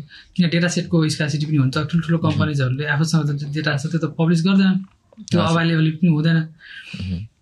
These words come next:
Speaker 1: तर त्यसले गर्दाखेरि मेथडमै बढी फोकस हुन्छ, होइन, आइडियामा
Speaker 2: मह्म।
Speaker 1: बढी फोकस हुन्छ। आ, तर कम्पनीजहरूमा कस्तो हुन्छ भने, अ-, अलिकति एप्लाइड टाइपको। हुन त कम्पनी, ठुल्ठुलो कम्पनीजहरूले भोलि फ्युचरको लागि, अब, अ, लङ टर्मको लागि पनि सोचेर रिसर्च गरिरहेका हुन्छन्।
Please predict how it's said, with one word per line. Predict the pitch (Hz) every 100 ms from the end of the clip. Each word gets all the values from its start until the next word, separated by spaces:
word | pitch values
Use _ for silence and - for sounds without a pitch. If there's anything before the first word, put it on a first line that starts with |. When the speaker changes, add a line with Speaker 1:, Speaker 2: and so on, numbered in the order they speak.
| - _
Speaker 1:
तर | 180 175
त्यसले | 160 196 190 190
गर्दाखेरि | 180 170 190
मेथडमै | 165 180 190 196 196 208
बढी | 170 165
फोकस | 165 151 151 123
हुन्छ, | 131 135
होइन, | 131 151 220 - 147
आइडियामा | 143 151 151
Speaker 2:
मह्म। | 139
Speaker 1:
बढी | 139
फोकस | 123 135 131 131
हुन्छ। | 123 143 143 - - - - _ _ -
आ, | 147 139 139 139 139 _ _ _ _ _ _ _ -
तर | 190 190
कम्पनीजहरूमा | 233 233 254 175 165 170
कस्तो | 175 165
हुन्छ | 143
भने, | 143 202
अ-, | 202 - 185 -
अलिकति | 190 208
एप्लाइड | 196 180 185 175 165
टाइपको। | 139 143
हुन | 160 226
त | 220
कम्पनी, | 226 226 190
ठुल्ठुलो | 202 185 196
कम्पनीजहरूले | 190 196 175 131 135 160 165
भोलि | 156 135 127 147
फ्युचरको | - 165 165 156 165
लागि, | 151 147 147 147 - 220
अब, | 143 143 147 143 _ _ 339 277
अ, | 156 143 139 143 - _ _ -
लङ | 151 156
टर्मको | 160 147 143
लागि | 139
पनि | 156
सोचेर | 160 143 147
रिसर्च | 143 143 151
गरिरहेका | 139 139 139 135 131
हुन्छन्। | 120 139